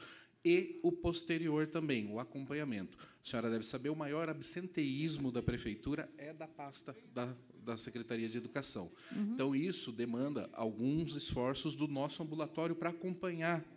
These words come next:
Speaker 1: esse servidor, né? Para que a gente acompanhe a, a situação dele. Então, isso a senhora vai ver que tem a divisão aí nas duas maiores pastas, que é sedu e ses,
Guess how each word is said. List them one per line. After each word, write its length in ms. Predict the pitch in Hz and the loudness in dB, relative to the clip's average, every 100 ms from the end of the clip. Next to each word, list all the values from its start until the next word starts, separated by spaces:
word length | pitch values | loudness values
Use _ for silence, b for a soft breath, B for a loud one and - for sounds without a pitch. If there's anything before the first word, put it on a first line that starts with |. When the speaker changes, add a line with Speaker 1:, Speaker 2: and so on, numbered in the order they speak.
| - | -2
Speaker 1:
esse 280 | 113 113 104 | 0 0 -2
servidor, 520 | 113 104 92 90 82 | -2 -4 -4 -4 -2
né? 220 | 98 135 B B - | -2 -2 B B -12
Para 120 | 98 | -8
que 100 | 101 | -6
a 60 | |
gente 240 | 101 110 123 | -4 -2 -4
acompanhe 720 | - 139 135 135 143 156 160 | -4 -6 0 0 2 0 -2
a, 580 | 139 143 143 - 127 127 | -2 -2 -4 -6 -6 -4
a 60 | 131 | -4
situação 500 | 135 131 123 143 139 | -2 0 0 0 0
dele. 300 | 104 85 B B B B - | 0 -2 B B B B -6
Então, 320 | 107 143 147 | -2 2 4
isso 220 | 160 165 | 4 4
a 100 | 170 | 2
senhora 260 | 160 156 151 | 2 0 2
vai 120 | 147 | 2
ver 120 | 135 | 0
que 80 | 135 | -2
tem 160 | 135 123 | -2 -2
a 40 | |
divisão 520 | 117 117 107 117 117 | 0 0 0 0 0
aí 180 | 110 131 | 2 2
nas 280 | 127 120 110 | 2 0 0
duas 440 | 110 135 151 127 120 | 0 0 0 0 0
maiores 440 | 110 98 98 - | -2 -4 -6 -6
pastas, 600 | - 170 220 - 110 - | -2 -2 -2 -4 -6 -4
que 120 | - | -4
é 40 | - | -2
sedu 540 | - 107 98 107 98 98 | -2 -4 -4 -4 -4 -4
e 100 | 98 | -2
ses, 580 | - 123 160 220 - | 0 0 0 0 -2